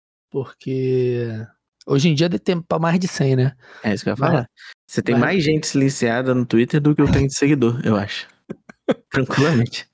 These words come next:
Speaker 1: Porque na época vocês, além de tudo, vocês tinham uma foto parecida, que era um desenho, tá ligado? Um
Speaker 2: Isso,
Speaker 1: desenho
Speaker 2: preto e branco,
Speaker 1: preto e
Speaker 2: preto e
Speaker 1: branco.
Speaker 2: branco.
Speaker 1: Aí toda vez eu, eu, eu seguia os dois, né? Aí eu acordava de manhã, tava lá, Igor Reale.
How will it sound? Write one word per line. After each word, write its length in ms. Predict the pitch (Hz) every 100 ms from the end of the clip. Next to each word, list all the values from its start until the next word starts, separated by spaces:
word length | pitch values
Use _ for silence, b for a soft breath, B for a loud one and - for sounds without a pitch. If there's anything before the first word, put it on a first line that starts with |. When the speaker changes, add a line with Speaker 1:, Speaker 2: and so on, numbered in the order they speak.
| -
Speaker 1:
Porque 400 | 175 175 - 185
na 220 | 202 185
época 320 | 185 202 190
vocês, 400 | 175 175 185 170
além 320 | - 175 196 214
de 100 | 208
tudo, 280 | - 185
vocês 240 | 170 175 165
tinham 200 | - 180
uma 160 | 185
foto 380 | 170 - 170 165
parecida, 600 | - 165 139 - 175 156
que 100 | 147
era 100 | 151
um 80 | 156
desenho, 680 | 160 156 127 143 160 147 117
tá 120 | -
ligado? 320 | 120 131 135
Um 40 | 156
Speaker 2:
Isso, 220 | 160 -
Speaker 1:
desenho 60 | 135 147
Speaker 2:
preto 80 | 143
e 40 |
branco, 220 | 139 147
Speaker 1:
preto 240 | 151 151 139
e 40 |
Speaker 2:
preto 0 |
e 0 |
Speaker 1:
branco. 300 | 135 147 147
Speaker 2:
branco. 320 | 143 139 147 - B B B B
Speaker 1:
Aí 220 | 131 156
toda 420 | 165 180 196 214 180
vez 300 | 165 190 180
eu, 560 | 180 190 160 160 151 -
eu, 60 |
eu 60 | 151
seguia 420 | - 160 143 175
os 160 | 170 131
dois, 420 | 147 190 190 143
né? 300 | 143 135 139 _ b b b -
Aí 120 | 135
eu 100 | 160
acordava 640 | 170 185 147 147 165 170
de 100 | 151 165
manhã, 520 | 165 147 147 185 180
tava 320 | - 170 170 127
lá, 320 | 113 110 113
Igor 300 | 175 170 143
Reale. 560 | 131 110 104 101 101